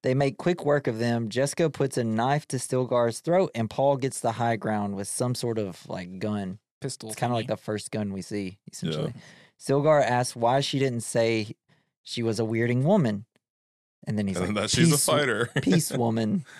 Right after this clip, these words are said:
Speaker 1: Um, yeah, and the weirding is just what the Freemen call Bene
Speaker 2: Mm-hmm.
Speaker 1: Gesserits.
Speaker 3: The witch. The
Speaker 1: Yeah.
Speaker 3: witch.
Speaker 1: Witch. Jessica reali-, releases him. They offer them refuge. Behind Paul, we hear the voice of Channy saying she would have not let them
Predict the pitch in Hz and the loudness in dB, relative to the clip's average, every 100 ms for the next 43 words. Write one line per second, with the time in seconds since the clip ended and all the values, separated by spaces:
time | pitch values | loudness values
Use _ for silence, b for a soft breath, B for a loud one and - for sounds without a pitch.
0 | B B B - - _ _ _ - 120 | B B B -18 -18 _ _ _ -4 2
1 | 120 117 123 123 123 123 143 147 143 135 | 4 4 4 4 2 2 2 2 2 2
2 | 123 107 120 107 - 110 98 101 - 104 | 0 -2 -8 -10 -2 0 0 -2 -2 0
3 | 101 101 - 95 85 87 - 120 - - | 2 0 -2 -4 -4 -8 -8 -8 -8 -8
4 | - - - 110 120 147 180 160 - - | -10 -10 -10 -10 -4 0 2 2 0 -2
5 | - 160 233 349 349 - - 190 269 - | -4 -2 2 2 2 -2 0 4 4 0
6 | - - - _ _ b b - 147 - | -6 -6 -8 _ _ b b -2 0 4
7 | 170 151 135 135 135 139 135 - 127 135 | 6 6 6 6 6 6 2 2 4 4
8 | 160 165 143 156 147 147 127 - 123 143 | 4 2 2 2 4 2 2 2 2 2
9 | 165 151 139 135 113 117 110 110 104 95 | 2 2 2 0 2 0 0 -2 -2 -4
10 | - - 113 143 165 151 127 131 123 120 | -6 -4 0 2 2 2 2 4 4 0
11 | 113 131 117 104 131 139 123 107 117 117 | 2 2 2 2 0 2 -2 -2 0 0
12 | 113 107 113 110 110 107 - 110 107 104 | 0 -2 0 0 0 -4 -6 -2 -2 -2
13 | 101 107 135 147 113 123 85 113 113 110 | -2 0 2 0 2 0 0 -2 0 -2